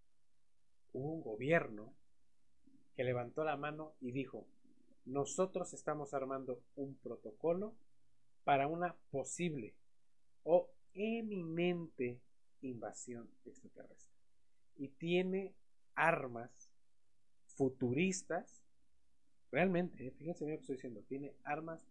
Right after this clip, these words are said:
futuristas, se está armando para una posible contingencia, para una posible invasión de seres de otro planeta. El gobierno de Japón es el que está realizando estas acciones.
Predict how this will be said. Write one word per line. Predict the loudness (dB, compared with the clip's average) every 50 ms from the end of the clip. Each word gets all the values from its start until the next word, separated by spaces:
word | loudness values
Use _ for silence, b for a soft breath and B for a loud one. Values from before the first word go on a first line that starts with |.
| -20 -20 -20
futuristas, | -10 -6 -4 -4 -4 -6 -8 -12 -12
se | -12
está | -8 -4 -2 -2 -2 -2 -6 -16 -20 -20 -20 -20 -12 -6
armando | -4 -4 -2 -2 -2 -2 -2 -2 -2 -4 -4 -6 -8 -10 -16 -14
para | -10 -6 -2 -2 -2
una | 0 -2 -4 -6
posible | -6 -8 -8 -8 -8 -4 -2 -2 -2 -2
contingencia, | 0 0 2 2 0 -2 -4 -6 -6 -6 -4 -2 -2 -2 -2 -2 -6 -6 -6 -6 -6 -6 B B B B B
para | 0 2 2 4
una | 4 2 2
posible | 0 -2 -2 -2 -2 -2 0 0 0 -2 -2 -6 -4
invasión | -2 -2 -2 0 2 0 0 0 -2 0 2 2 2 2 2 -2 -6 -14 -18 -20 -18 -18 -18 -18 -18 -18 -20 -20 -20 -20 -20 -20 -20 -20 -20 -20 -20 -20 -20 -20 -20 -20 -20 -20 -12 -8
de | -6 -4
seres | 0 2 2 2 2 0 -2
de | -4 -4
otro | -4 -6 -8
planeta. | -10 -12 -14 -14 -16 -20 -20 -20 -20 -20 -20 -20 -20 -20 -20 -20 -20 -20 -18 -8
El | -6 -6 -4
gobierno | -2 -2 -2 0 2 4 4 2 2 -2 -6 -8 -10 -10 -12
de | -10 -8 -8 -8
Japón | -8 -10 -8 -4 -4 -4 -4 -6 -8 -10 -10
es | -8 -8 -8
el | -8 -10
que | -12
está | -12 -6 -6 -6 -6 -6 -10
realizando | -16 -16 -16 -16 -16 -14 -12 -12 -10 -12 -14 -16 -18 -10
estas | -8 -8 -8 -8 -10 -12 -12 -12 -16 -20 -18
acciones. | -20 -18 -16 -14 -14 -12 -12 -14 -16